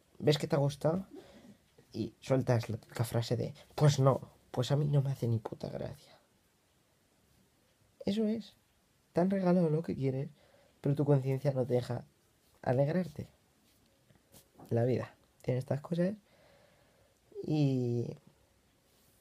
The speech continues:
y así son. No, no creo que haya nada diferente. Así que espero que los reyes no sean tan cabrones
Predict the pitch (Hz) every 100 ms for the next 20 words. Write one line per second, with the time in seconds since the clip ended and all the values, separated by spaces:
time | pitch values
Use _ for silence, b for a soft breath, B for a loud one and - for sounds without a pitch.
0 | _ _ - _ - _ 131 127 117 127
1 | 104 101 - _ _ _ _ _ _ _
2 | - - 117 117 - - _ - 127 117
3 | 117 113 117 113 113 110 107 110 107 110
4 | 143 147 - - - - - - - 147
5 | 170 220 - - _ _ - 104 101 143
6 | 131 143 139 110 127 120 135 - 113 127
7 | 120 143